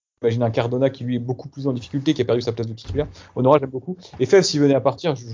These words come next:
pense, j'y, j'y crois pas trop là cet hiver, mais ce serait un vrai, véritable coup dur, hein, parce qu'on l'a suffisamment critiqué, notamment lorsqu'il évoque ses envies de départ, et cetera.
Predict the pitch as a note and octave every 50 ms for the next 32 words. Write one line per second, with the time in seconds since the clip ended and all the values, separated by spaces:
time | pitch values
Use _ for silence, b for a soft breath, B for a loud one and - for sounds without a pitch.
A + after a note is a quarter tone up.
0 | A2 - - C3+ G#2+ F2+ C3 C3+ A#2+ A#2 B2 C3 B2+ A#2+ A#2+ C3+ C#3 - D3 C#3
1 | D3 C#3+ C#3 - - D#3+ D3+ C3 A2 - B2 A2+ - - B2 D3 D#3+ E3 B B
2 | B B B B B - A#2+ A2+ - C3+ - - D3 C3 A#2+ A#2+ A#2+ A#2 A2+ C3
3 | C#3+ B2+ B2+ B2 A#2+ C3+ C3 C#3+ C#3 C3+ B2+ A#2 A#2 - D#3 C3+ C#3+ D3 C3 A#2
4 | A2 - - - A#2 A#2 A2 G#2+ G2+ - - - A#2+ A#2 A#2 A#2 B2 A2+ A#2 B2
5 | A2+ - - - B2+ A#2+ A2+ A2 A#2 A2+ A#2 A#2 A2+ G#2+ G#2+ G#2 G2+ - - -
6 | G2+ G#2+ A2+ A2+ A2 A2 - G#2+ G#2 G2+ G2+ F#2+ G2+ A2 G#2+ - C3 B2 A2 G2+
7 | F#2+ - - - A2 A2+ B2+ C#3+